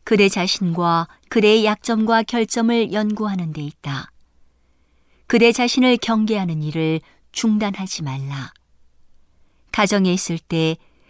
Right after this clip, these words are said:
그대 자신을 더욱 엄밀히 살피라. 가정을 떠나 있을 때에도 그대 자신을 살피라. 그대는 그대에게 가장 필요한 의무를 등한히 하고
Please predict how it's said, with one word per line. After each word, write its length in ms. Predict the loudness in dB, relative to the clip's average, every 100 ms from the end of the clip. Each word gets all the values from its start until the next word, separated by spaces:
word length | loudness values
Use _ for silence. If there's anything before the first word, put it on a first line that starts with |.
| _
그대 240 | 0 4 4
자신을 460 | 2 0 2 2
더욱 380 | 2 2 2 2
엄밀히 420 | -2 0 0 -2
살피라. 680 | -6 -8 -12 -12 -8 -8 -10 -18 -20 -20 -20 -20 -20 -20 -20 -20 _ _
가정을 480 | 0 2 4 4 4
떠나 320 | 2 0 2
있을 280 | 0 -2 -6
때에도 640 | -6 -6 -4 -2 0 0 -2 _ _
그대 360 | -4 0 2 0
자신을 480 | -2 -4 -2 -4
살피라. 680 | -4 -8 -10 -12 -10 -8 -10 _ _ _ _ _ _ _ _ _ _ _ _
그대는 380 | 2 4 4 2
그대에게 480 | 2 4 4 4
가장 460 | 2 0 0 0 0
필요한 360 | -2 0 2 2
의무를 480 | 2 2 2 2
등한히 480 | 2 -2 -4 -2 -4
하고 500 | -8 -10 -8 -6 -6